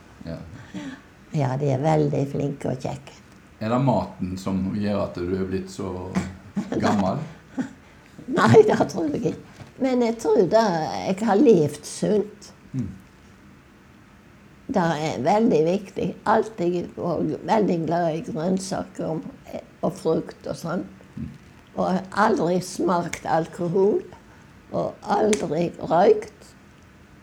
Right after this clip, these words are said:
Speaker 2: Så jeg har levd sunt, og det tror jeg er det viktigste.
Speaker 1: Det er dette som er oppskriften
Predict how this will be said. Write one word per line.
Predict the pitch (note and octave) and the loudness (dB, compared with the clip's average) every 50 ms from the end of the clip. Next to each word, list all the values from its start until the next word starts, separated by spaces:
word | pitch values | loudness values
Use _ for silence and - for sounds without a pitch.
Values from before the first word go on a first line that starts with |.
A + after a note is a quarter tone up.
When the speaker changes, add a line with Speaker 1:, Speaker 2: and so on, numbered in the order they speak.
| - - - - - - | -20 -20 -20 -20 -20 -12
Speaker 2:
Så | - - - | -6 -4 -4
jeg | F#3+ | -2
har | F#3+ F#3 G3 G3 | 0 2 4 6
levd | G3+ A#3 A4 A3 F#3 D3+ C#3+ - - | 8 8 8 8 8 6 2 -2 -8
sunt, | - - - - D#3+ - - B2+ A#3+ - - | -14 -10 -4 -2 -2 0 0 -2 -4 -6 -6
og | - - D#3+ D#3 | -4 -2 2 6
det | G#3 G3 E3 A2+ - | 6 6 6 4 0
tror | - - D#3 D#3+ | -4 -4 -2 -2
jeg | - A3+ A#3 D#3+ D3+ | -2 -2 0 -2 0
er | - | 0
det | C#3+ - | -2 -2
viktigste. | - - - - - - - - - - - - - - - - - - - - - - - - | -2 -2 -4 -6 -8 -10 -10 -10 -8 -10 -12 -14 -14 -14 -12 -14 -14 -14 -16 -20 -20 -20 -18 -14
Speaker 1:
Det | G#2 | -12
er | G2+ G#2+ | -10 -10
dette | G#2+ - - F#2+ - | -10 -8 -8 -8 -6
som | - G#2 | -6 -4
er | G#2 | -4
oppskriften | B2 B2 - - A#2 A2+ - - - A#2 - | -4 -6 -6 -6 -6 -6 -6 -6 -8 -8 -8